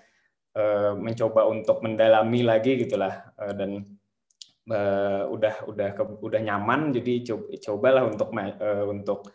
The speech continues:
melanjutkan itu, untuk jadi ya B P H lah di I M M, kepala bidang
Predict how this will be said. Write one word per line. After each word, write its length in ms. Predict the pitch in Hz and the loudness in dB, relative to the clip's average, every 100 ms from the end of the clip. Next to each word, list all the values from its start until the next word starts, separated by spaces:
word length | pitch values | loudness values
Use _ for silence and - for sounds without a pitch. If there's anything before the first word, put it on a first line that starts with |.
| _ _ _ - | _ _ _ -6
melanjutkan 560 | 110 113 120 120 123 | -2 0 0 2 4
itu, 240 | 135 135 131 | 2 4 4
untuk 320 | 120 113 113 107 | 4 0 -4 -4
jadi 480 | 101 101 101 107 | -4 -2 -2 2
ya 0 | |
B 160 | 113 104 | 2 2
P 160 | 104 107 | 0 2
H 60 | 117 107 | 2 2
lah 160 | 107 104 | 0 -2
di 240 | 98 101 | -4 -4
I 80 | 98 | -4
M 80 | 95 | -2
M, 320 | 120 151 170 - _ _ _ - | -2 -2 -4 -14 _ _ _ -10
kepala 320 | - 104 104 | -2 0 0
bidang 720 | 107 104 104 101 101 101 98 | -2 0 0 0 -4 -6 -8